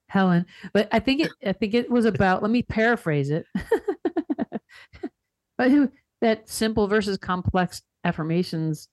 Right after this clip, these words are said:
help discern the difference between doing, simple, versus being, am I,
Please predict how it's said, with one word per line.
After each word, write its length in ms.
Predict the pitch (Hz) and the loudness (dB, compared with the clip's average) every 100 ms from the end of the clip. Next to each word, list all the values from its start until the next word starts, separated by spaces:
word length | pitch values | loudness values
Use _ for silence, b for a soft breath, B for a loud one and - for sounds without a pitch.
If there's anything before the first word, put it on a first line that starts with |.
| - | -2
help 260 | 175 170 | -2 0
discern 400 | - 156 170 160 | -2 -2 0 2
the 80 | 160 | 2
difference 320 | 147 165 170 | 0 0 -2
between 600 | 135 151 - 156 151 156 - _ - | -2 -6 -2 -2 0 -4 -10 _ 2
doing, 520 | 185 220 135 170 247 - _ | 4 4 2 -2 -4 -8 _
simple, 560 | - 143 139 147 233 - _ _ _ _ | -2 -2 0 -2 -2 -6 _ _ _ _
versus 340 | 180 165 170 156 | 0 0 0 -2
being, 580 | 262 294 151 - - - _ | 0 0 0 -4 -14 -20 _
am 200 | 165 147 | -2 0
I, 320 | 143 - 101 | -2 -4 -6